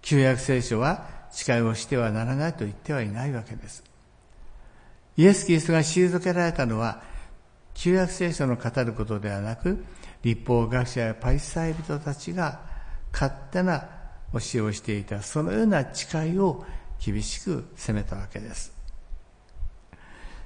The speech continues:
事実、旧約聖書でも厳粛で真実の誓いをして、神もそれを受け入れておられます。アブラハムも、またヤコブもヨセフも、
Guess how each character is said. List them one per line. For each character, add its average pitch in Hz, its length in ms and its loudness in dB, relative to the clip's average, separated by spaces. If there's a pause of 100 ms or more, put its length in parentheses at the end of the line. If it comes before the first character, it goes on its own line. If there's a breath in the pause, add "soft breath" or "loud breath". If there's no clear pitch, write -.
(120)
事 151 80 8
実、 156 300 4
旧 151 80 6
約 147 180 8
聖 151 180 4
書 131 160 2
で 120 120 4
も 165 340 2 (420 loud breath)
厳 123 280 4
粛 120 320 -2
で 117 260 0
真 170 380 6
実 120 280 0
の 107 60 4
誓 117 320 -2
い 117 60 0
を 113 140 0
し - 120 -8
て、 160 320 -2 (480 loud breath)
神 139 280 6
も 113 140 6
そ 127 200 0
れ 127 100 6
を 117 80 4
受 117 140 0
け 147 140 2
入 - 40 0
れ 139 80 0
て 127 120 -4
お 117 40 0
ら 120 160 -2
れ 135 140 0
ま 143 100 2
す。 - 180 -4 (920)
ア 113 100 6
ブ 113 120 6
ラ 107 100 4
ハ 107 120 4
ム 104 140 4
も、 165 500 2 (680)
ま 113 100 0
た 110 200 2
ヤ 120 240 4
コ 123 120 0
ブ 104 60 0
も 104 220 2
ヨ 135 160 2
セ 160 160 0
フ 127 120 0
も、 104 160 -2